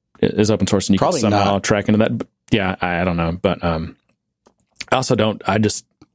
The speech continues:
Speaker 1: I don't do much front end stuff anymore at all.
Speaker 2: Yeah.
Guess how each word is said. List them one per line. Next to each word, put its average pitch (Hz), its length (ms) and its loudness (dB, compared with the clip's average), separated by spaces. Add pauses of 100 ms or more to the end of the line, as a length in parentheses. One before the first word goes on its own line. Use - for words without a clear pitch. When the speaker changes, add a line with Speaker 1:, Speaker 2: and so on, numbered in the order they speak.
(300)
Speaker 1:
I 113 80 -2
don't 113 180 0
do 95 360 2
much 107 220 2
front 101 300 0
end 87 120 -2
stuff - 360 -2 (200)
anymore 95 340 2
at 85 60 -2
all. 85 320 -2 (480)
Speaker 2:
Yeah. 101 260 2